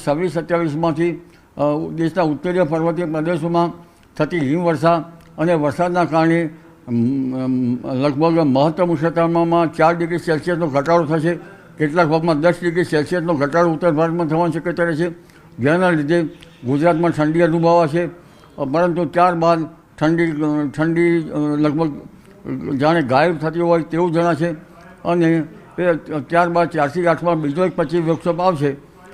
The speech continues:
અને, અ, નવેમ્બરની શરૂઆતમાં ને, અ, બ-, બ-, બ-, લગભગ ન-, નવેમ્બરની શરૂઆતમાં અરબી સમુદ્ર અને બંગાળ ઉપસાગર બંને સિસ્ટમોના કારણે પુનઃ હળવો, અ, અ, હળવો જે, જે બદલાવ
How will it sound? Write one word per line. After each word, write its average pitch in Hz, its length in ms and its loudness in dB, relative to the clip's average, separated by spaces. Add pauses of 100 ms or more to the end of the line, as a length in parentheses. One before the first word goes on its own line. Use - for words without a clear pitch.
અને, 160 460 2 (360)
અ, 135 40 -8 (200)
નવેમ્બરની 170 560 2
શરૂઆતમાં 175 580 0
ને, 180 220 -2 (440)
અ, - 40 -6 (340)
બ-, 147 720 -6 (380)
બ-, 143 140 -4
બ-, 143 140 -2
લગભગ 143 380 0
ન-, 143 300 2
નવેમ્બરની 170 560 0
શરૂઆતમાં 165 680 0
અરબી 160 360 0
સમુદ્ર 180 400 -2
અને 180 140 -2
બંગાળ 160 380 2
ઉપસાગર 156 440 0 (520)
બંને 175 320 2
સિસ્ટમોના 170 680 0
કારણે 156 460 0 (420)
પુનઃ 175 200 2 (640)
હળવો, 143 420 0
અ, 135 920 -10
અ, 135 240 -8
હળવો 156 560 2
જે, 151 360 0
જે 165 140 2
બદલાવ 156 520 2